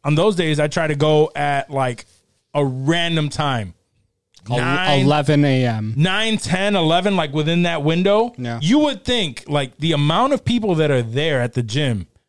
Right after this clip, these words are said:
Speaker 1: during that time,
Speaker 2: That
Speaker 1: I feel
Speaker 2: nobody's
Speaker 1: like
Speaker 2: got a fucking
Speaker 1: I
Speaker 2: job.
Speaker 1: feel like such a fucking dumbass for working a nine-to-five, because all of these people obviously don't have nine-to-fives that they
Speaker 2: Right.
Speaker 1: could just get up, stroll into the fucking gym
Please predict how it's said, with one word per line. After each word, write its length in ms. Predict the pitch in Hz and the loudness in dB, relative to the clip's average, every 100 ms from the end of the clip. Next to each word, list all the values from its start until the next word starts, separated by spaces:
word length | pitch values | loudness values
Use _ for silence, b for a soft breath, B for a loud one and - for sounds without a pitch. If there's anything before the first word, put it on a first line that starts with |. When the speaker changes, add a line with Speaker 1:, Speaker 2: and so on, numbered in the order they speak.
| _ 104 | _ -4
Speaker 1:
during 320 | 135 202 247 | -2 0 0
that 200 | 240 220 | -2 -2
time, 320 | - 220 165 | -2 -2 -2
Speaker 2:
That 120 | 127 | -2
Speaker 1:
I 160 | 123 - | -2 -2
feel 140 | 131 214 | 2 2
Speaker 2:
nobody's 20 | 160 | 2
Speaker 1:
like 20 | - | -2
Speaker 2:
got 140 | 127 | -4
a 60 | 127 | -4
fucking 340 | 139 - 127 | -6 -2 0
Speaker 1:
I 160 | 196 269 | 2 2
Speaker 2:
job. 80 | 247 | 2
Speaker 1:
feel 140 | 262 | 2
like 220 | 240 175 | 2 0
such 640 | 135 - - - 220 240 202 | -6 -10 -10 -2 -2 0 -2
a 60 | |
fucking 720 | - - - 226 220 202 147 101 | -4 -6 -2 -2 0 -2 -2 -2
dumbass 680 | 160 196 156 120 117 - | 0 0 0 -2 -6 -10
for 300 | - - 143 | -6 -2 0
working 480 | 123 135 170 - 139 | 0 0 0 -2 -4
a 80 | 120 | -2
nine-to-five, 800 | 120 135 139 127 139 131 107 95 - _ _ _ _ _ _ _ | -2 -2 -2 -2 -2 -2 -4 -8 -18 _ _ _ _ _ _ _
because 480 | 156 143 165 127 113 | -6 -2 -2 -4 -2
all 300 | 165 233 233 | 2 2 2
of 80 | 175 | 0
these 240 | 190 247 | 0 -2
people 640 | - 160 117 117 117 120 _ _ _ _ _ _ - | -2 -2 0 0 0 -2 _ _ _ _ _ _ -4
obviously 640 | 208 240 185 147 127 135 127 | -2 0 0 -2 -2 -4 0
don't 280 | 151 175 | 0 2
have 240 | 156 151 131 | 2 0 0
nine-to-fives 720 | 151 143 131 180 185 143 127 | 0 0 0 0 0 0 -2
that 120 | 127 | 0
they 120 | 139 | 0
Speaker 2:
Right. 40 | 139 | -2
Speaker 1:
could 120 | 143 | -2
just 320 | 143 - - - _ 120 | -4 -6 -14 -20 _ -12
get 180 | 113 165 | -4 0
up, 300 | 160 151 - 123 | 0 -2 -6 -20
stroll 420 | - - 160 156 | -16 -2 2 2
into 220 | 151 147 143 | 0 -2 -4
the 80 | |
fucking 340 | 123 156 139 131 | -2 -2 -2 -4
gym 380 | 131 139 123 | -2 -2 -4